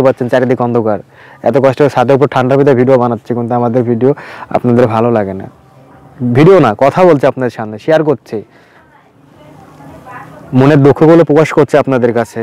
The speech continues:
যে আসলে কেমন আমি একজন, যে এতদিন থেকে YouTube চল-, চ্যানেল চালাচ্ছি, subscriber দুই হাজার উপরে যেতে পারছি না। আপনারা বলেন,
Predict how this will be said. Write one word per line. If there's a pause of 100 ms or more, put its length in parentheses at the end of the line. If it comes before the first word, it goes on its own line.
যে
আসলে (200)
কেমন (100)
আমি
একজন, (1400)
যে (200)
এতদিন
থেকে
YouTube
চল-, (120)
চ্যানেল
চালাচ্ছি, (380)
subscriber
দুই
হাজার
উপরে
যেতে
পারছি
না। (1400)
আপনারা (120)
বলেন,